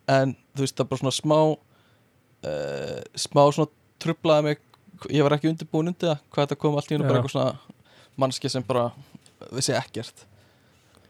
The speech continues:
Speaker 1: um þetta.
Speaker 2: Já. Minn sko, minn prófdómari, hann spurði mig bara,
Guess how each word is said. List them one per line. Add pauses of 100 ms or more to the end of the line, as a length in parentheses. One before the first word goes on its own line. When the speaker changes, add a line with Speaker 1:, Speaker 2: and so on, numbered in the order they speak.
(100)
Speaker 1:
um
þetta. (180)
Speaker 2:
Já. (680)
Minn
sko, (100)
minn
prófdómari,
hann
spurði
mig
bara,